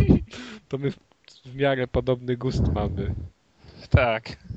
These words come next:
Speaker 1: <laughs> Ale dobrze, y, Marcin.
Speaker 2: Podobne krapy gramy, tak.
Speaker 1: Ty-
Speaker 2: E, Metal Gear Solid, tak. E,
Speaker 1: Kolekcja.
Speaker 2: H D Collection, tak.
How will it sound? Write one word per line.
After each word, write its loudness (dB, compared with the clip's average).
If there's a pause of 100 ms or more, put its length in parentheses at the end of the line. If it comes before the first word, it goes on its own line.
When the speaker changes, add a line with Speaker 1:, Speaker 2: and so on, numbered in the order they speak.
(180)
Speaker 1:
<laughs> 6
Ale 2
dobrze, 2 (360)
y, -14
Marcin. -10
Speaker 2:
Podobne 6
krapy 4
gramy, 0
tak. 0 (1400)
Speaker 1:
Ty- 2
Speaker 2:
E, -2
Metal 4
Gear -2
Solid, 4
tak. 8 (280)
E, -2
Speaker 1:
Kolekcja. 4
Speaker 2:
H -6
D 0
Collection, 4
tak. 0